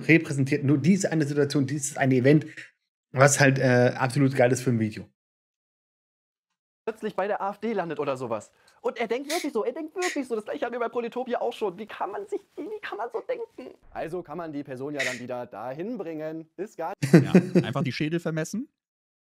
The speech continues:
Speaker 3: Daran kannst du meistens so feststellen, meistens, äh, hier die Größe der Nase, ja?
Speaker 1: Ähm, dieses Dahinbringen, es ging hier um den, es ging um den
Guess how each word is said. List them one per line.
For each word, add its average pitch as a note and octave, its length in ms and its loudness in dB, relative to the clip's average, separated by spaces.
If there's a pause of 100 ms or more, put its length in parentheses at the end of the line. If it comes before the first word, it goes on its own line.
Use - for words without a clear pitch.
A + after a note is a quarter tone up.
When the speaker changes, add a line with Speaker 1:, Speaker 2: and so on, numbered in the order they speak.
(220)
Speaker 3:
Daran A2+ 220 -2
kannst C3 220 -6
du B2+ 60 -4
meistens A#2 320 -6
so B2 60 -10
feststellen, B2 300 -6
meistens, C#3+ 320 -6
äh, - 80 -6
hier D3+ 160 -4
die B2+ 60 -6
Größe C3+ 320 -4
der A#2+ 100 -4
Nase, A2 560 -6
ja? A2+ 220 -6 (360)
Speaker 1:
Ähm, D#3 280 8
dieses D#3 260 2
Dahinbringen, F3+ 520 6
es C#3 120 2
ging E3+ 300 6
hier D#3 340 6
um C#3+ 680 8
den, C3+ 720 6 (1120)
es C3 80 2
ging E3+ 180 10
um D#3 100 6
den C#3+ 380 6